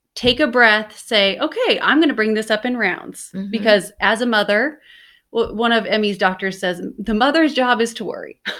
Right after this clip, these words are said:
Speaker 2: Mm-hmm.
Speaker 1: And they always have things to worry about.
Speaker 2: Mm-hmm.
Speaker 1: But I think my biggest advice is take a breath, see what they say. Is it as dire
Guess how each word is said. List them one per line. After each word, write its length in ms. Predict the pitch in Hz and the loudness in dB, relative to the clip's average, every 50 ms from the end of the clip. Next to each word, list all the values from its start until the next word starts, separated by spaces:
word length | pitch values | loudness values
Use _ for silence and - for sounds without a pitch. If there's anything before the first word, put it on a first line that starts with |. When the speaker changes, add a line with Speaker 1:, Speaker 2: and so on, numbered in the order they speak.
| - - - | -12 -12 -10
Speaker 2:
Mm-hmm. 720 | 190 196 196 196 202 190 185 190 185 180 180 175 170 170 - | -10 -8 -8 -6 -6 -4 -4 -4 -4 -6 -6 -8 -10 -6 -4
Speaker 1:
And 180 | - 196 190 | -2 0 2
they 80 | 190 196 190 196 | 2 2 0 0
always 380 | - 226 240 240 247 254 254 | -2 0 0 2 0 0 0
have 160 | 254 226 214 - | 0 -2 -2 -2
things 180 | 208 208 196 - | -2 -4 -4 -6
to 60 | - | -10
worry 200 | - - - - | -12 -10 -10 -10
about. 320 | - - - - - - - | -8 -8 -8 -8 -8 -10 -12
Speaker 2:
Mm-hmm. 160 | 185 190 202 | -10 -8 -6
Speaker 1:
But 240 | 196 185 185 190 208 220 220 _ _ _ _ _ _ _ _ _ _ _ _ _ _ _ - | -4 -2 -2 -4 -4 -8 -12 _ _ _ _ _ _ _ _ _ _ _ _ _ _ _ 0
I 140 | 185 208 202 | 0 0 0
think 580 | 208 - 226 220 214 208 214 - _ _ _ _ _ - | 0 0 0 0 0 -2 -6 -10 _ _ _ _ _ -12
my 440 | 208 214 214 214 214 214 208 214 214 | -6 -2 2 4 6 6 6 4 2
biggest 380 | 202 185 208 208 208 202 196 - | 0 0 0 0 0 -2 -4 -6
advice 540 | 202 175 170 185 180 185 185 185 170 - - | -8 -4 0 2 2 2 2 0 -4 -6 -8
is 680 | - 190 196 185 180 180 175 175 170 - - - - _ _ _ - | -6 -4 -4 -2 -2 -2 -4 -6 -8 -12 -18 -20 -20 _ _ _ -8
take 260 | - 233 220 214 - | -2 0 0 0 0
a 60 | 226 | -2
breath, 420 | 196 214 202 190 190 190 185 - - _ | 0 2 4 4 4 4 2 -4 -12 _
see 240 | - - - 240 220 | -16 -10 -6 -4 -2
what 160 | 196 208 208 | -2 -2 -2
they 140 | 208 208 196 | -2 -4 -4
say. 560 | - - 214 196 185 180 180 180 175 175 175 - _ _ _ _ _ _ _ - | -4 -2 0 0 2 2 0 0 -2 -6 -8 -16 _ _ _ _ _ _ _ -2
Is 200 | 233 240 226 185 | 0 0 2 2
it 120 | 220 208 - | 2 2 2
as 200 | 196 208 190 175 | 2 0 0 0
dire 680 | 170 214 190 175 180 180 185 180 180 180 180 185 175 - | 0 2 2 4 4 2 2 2 0 0 -2 -4 -6 -10